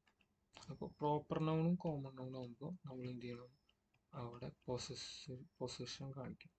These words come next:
ഓക്കെ, അപ്പൊ ഇതിനെന്തെന്ന് വിളിക്കും? നമ്മൾ പൊസസീവ് നൗൺ എന്ന് വിളിക്കും. ഓക്കെ, എന്തെന്ന് വിളിക്കും? പൊസസീവ് നൗൺ.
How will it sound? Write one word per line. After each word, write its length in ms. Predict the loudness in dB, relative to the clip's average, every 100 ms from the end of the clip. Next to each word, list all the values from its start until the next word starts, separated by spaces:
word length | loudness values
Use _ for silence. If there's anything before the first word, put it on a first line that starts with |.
| -16
ഓക്കെ, 260 | -12 -8 -8 _ _ _ _ _ _ _ -10
അപ്പൊ 220 | -6 -4 -6 _
ഇതിനെന്തെന്ന് 540 | -2 0 0 0 0 0
വിളിക്കും? 360 | -2 -2 -6 -6 -10 -8
നമ്മൾ 200 | -6 -6 -6 _ _ _ _ _ _ _ _ -2
പൊസസീവ് 540 | 0 0 -4 -2 -2 -2 _ _ _ _
നൗൺ 280 | -2 -2 -2
എന്ന് 140 | -6
വിളിക്കും. 340 | -6 -10 -10 _ _ -10
ഓക്കെ, 240 | -4 -4 -6 _ _ _ _ _ _ _ _ _ _ _ _ _ _ _ _ _ -20 -10
എന്തെന്ന് 260 | -6 -2 0
വിളിക്കും? 320 | 0 0 -2
പൊസസീവ് 680 | -2 -4 -4 -2 2 2
നൗൺ. 120 | 0